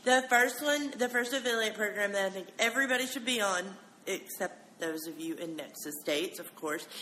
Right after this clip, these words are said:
is Amazon. Amazon sells basically everything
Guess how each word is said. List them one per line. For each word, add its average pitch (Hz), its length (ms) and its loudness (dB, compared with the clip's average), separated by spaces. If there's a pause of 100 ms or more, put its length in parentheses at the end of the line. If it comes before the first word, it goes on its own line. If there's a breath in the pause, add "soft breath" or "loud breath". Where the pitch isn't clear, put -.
(220 loud breath)
is 202 260 -2
Amazon. 175 680 0 (1040)
Amazon 202 600 4 (560 loud breath)
sells 220 400 8 (600)
basically 196 600 2
everything 165 800 -2